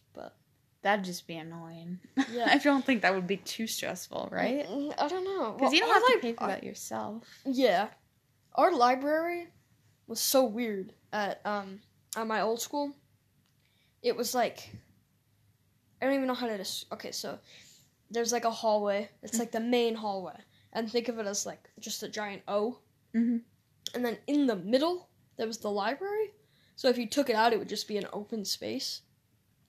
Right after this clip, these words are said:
Speaker 1: But it was, like, windows all around and there wasn't a ceiling.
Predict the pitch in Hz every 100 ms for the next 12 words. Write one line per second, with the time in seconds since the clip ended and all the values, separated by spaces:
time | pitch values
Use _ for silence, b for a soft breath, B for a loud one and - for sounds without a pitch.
0 | _ - - 269 - B B B _ _
1 | _ _ _ _ _ 262 - 254 254 220
2 | - _ - 233 277 320 330 320 - 240
3 | 247 233 240 220 202 233 247 226 - -
4 | 269 226 - 208